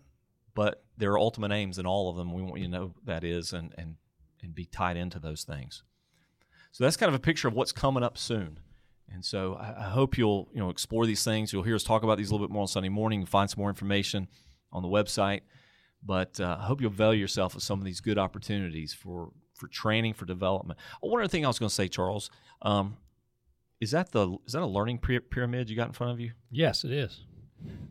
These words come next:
Speaker 1: All right. I, this, <laughs> this is, I just saw that piece of paper. Hey, circling back to this, Dan, 'cause this is a question that somebody had about,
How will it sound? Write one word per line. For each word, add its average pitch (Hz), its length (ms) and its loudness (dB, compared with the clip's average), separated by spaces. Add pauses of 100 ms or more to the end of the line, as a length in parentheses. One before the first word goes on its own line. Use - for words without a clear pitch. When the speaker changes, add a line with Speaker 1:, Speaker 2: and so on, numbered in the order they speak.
Speaker 1:
All 123 100 0
right. 85 220 0
I, 127 120 0 (240)
this, 185 320 -4
<laughs> - 100 -20
this - 420 2
is, 147 200 6 (420)
I - 60 -4
just 123 180 2
saw 117 140 8
that 98 120 4
piece 101 160 0
of 95 80 -2
paper. 98 200 2 (200)
Hey, 151 100 -2
circling 202 500 2
back 107 220 6
to - 60 -12
this, 90 180 -2
Dan, 95 220 0
'cause - 180 -10
this 262 200 -2
is 220 100 0
a 147 60 4
question 113 400 6
that 101 80 -4
somebody 110 300 2
had 98 120 4
about, 87 380 2